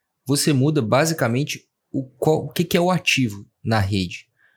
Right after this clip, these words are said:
Porque pro minerador, o ativo não é o Ether. O ativo é a máquina. É a máquina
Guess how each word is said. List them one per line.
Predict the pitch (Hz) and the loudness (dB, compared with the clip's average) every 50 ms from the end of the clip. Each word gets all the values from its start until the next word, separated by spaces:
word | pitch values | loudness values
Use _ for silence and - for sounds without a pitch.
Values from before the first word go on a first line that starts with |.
| _ _ _ _ _ | _ _ _ _ _
Porque | - 147 - - 165 | -8 -6 -2 -2 -2
pro | 156 - - _ _ - 190 214 226 | -2 -4 -8 _ _ -2 0 0 2
minerador, | 233 214 180 160 156 143 123 - 101 104 117 147 156 131 - - - _ _ - | 2 2 2 4 4 4 2 2 0 0 2 2 2 0 -2 -8 -18 _ _ -4
o | - 156 160 | 0 0 0
ativo | 147 - - - - 156 170 165 143 117 104 - - _ _ _ _ | 0 0 0 0 2 2 2 0 0 -2 -6 -10 -16 _ _ _ _
não | - 147 170 170 151 160 | 0 2 2 4 4 2
é | 180 202 196 180 165 - _ _ _ - | 2 2 0 -2 -4 -8 _ _ _ -2
o | - 135 120 123 | 0 2 2 4
Ether. | 123 117 - - - - 98 - - - _ _ _ _ - | 2 2 0 -2 -6 -6 -6 -8 -14 -20 _ _ _ _ -2
O | - 165 | 0 0
ativo | 165 - - - 147 147 147 170 170 - | 2 2 2 2 2 2 2 0 0 0
é | - | 2
a | 175 190 | 2 4
máquina. | 185 160 156 160 147 - - 117 104 98 101 - _ _ _ _ _ _ _ _ _ - | 4 4 2 2 0 0 -2 -4 -4 -6 -8 -14 _ _ _ _ _ _ _ _ _ -4
É | - 107 | -2 -2
a | 101 | 0
máquina | 104 110 131 165 180 175 - 143 120 110 | 0 2 2 0 0 -2 -2 -4 -4 -4